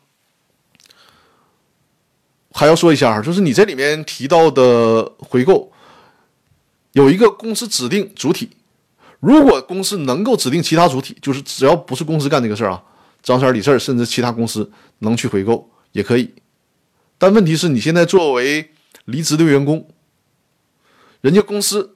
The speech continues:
在条款当中没有指定的，作为被告是谁呢？就只能是公司了。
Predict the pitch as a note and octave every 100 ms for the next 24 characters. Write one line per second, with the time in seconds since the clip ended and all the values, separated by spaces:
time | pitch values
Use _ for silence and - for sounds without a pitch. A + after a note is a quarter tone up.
0 | - F#3 - F3+ D3+ C#3+ D#3 D3 D#3+ F3+
1 | G2 A#2+ G#2 - _ _ _ _ _ _
2 | _ _ _ - F#3 E3 - G3+ F3 B2
3 | - C#3 F#2+ G2+ A#2 A#2+ F#2 G2+ A#2 G#2+
4 | G2 G2